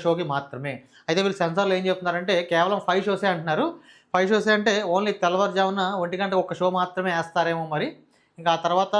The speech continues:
షోలు ఉంటే మరి ఫైవ్ షోస్ అని చెప్పేసి వీళ్ళు మెన్షన్ చేయరు కదా, ఎందుకంటే మార్నింగ్ షో, మ్యాట్నీ, ఫస్ట్ షో, సెకండ్ షో ఇలా ఉంటాయి కాబట్టి వీళ్ళు తెల్లవారుజామున వన్ ఏఎం షో చేస్తే దాంతో కలిపి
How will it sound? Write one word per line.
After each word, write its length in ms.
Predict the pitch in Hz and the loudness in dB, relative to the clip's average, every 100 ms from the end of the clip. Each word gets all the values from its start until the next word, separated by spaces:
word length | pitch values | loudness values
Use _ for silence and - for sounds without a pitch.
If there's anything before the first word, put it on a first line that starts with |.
| 208 | 2
షోలు 180 | 190 196 | 0 0
ఉంటే 120 | 196 185 | 0 0
మరి 100 | 185 - | 0 0
ఫైవ్ 160 | 165 180 185 180 180 175 | 0 2 2 2 -2 -2
షోస్ 240 | 180 175 180 | -2 -2 -4
అని 100 | 175 | -6
చెప్పేసి 220 | 175 175 185 | -6 -4 -4
వీళ్ళు 120 | 156 | -2
మెన్షన్ 220 | 151 175 165 | -4 -4 0
చేయరు 180 | 165 156 | 0 0
కదా, 120 | 196 330 - _ _ - | -2 -2 -10 _ _ -6
ఎందుకంటే 320 | 165 190 190 175 160 | -2 0 2 0 0
మార్నింగ్ 300 | 165 185 185 | -2 -4 -4
షో, 80 | 190 165 | -2 0
మ్యాట్నీ, 280 | 160 170 185 | -2 -2 -4
ఫస్ట్ 160 | 160 147 | -4 -4
షో, 40 | 185 | -4
సెకండ్ 200 | 175 170 175 | -2 -2 0
షో 60 | 175 | 0
ఇలా 80 | 156 | 0
ఉంటాయి 160 | 156 170 | -2 -2
కాబట్టి 300 | 165 156 247 330 - _ _ 175 | -2 -4 -6 -8 -10 _ _ -2
వీళ్ళు 140 | 196 190 | -2 0
తెల్లవారుజామున 640 | 180 196 208 190 190 196 180 175 | 2 2 2 0 -2 -2 0 0
వన్ 100 | 185 | 0
ఏఎం 120 | 196 | -2
షో 80 | 190 185 | 0 0
చేస్తే 200 | 180 233 254 | 0 0 -2
దాంతో 220 | 185 196 202 | 0 -2 -2
కలిపి 180 | 202 247 | -2 0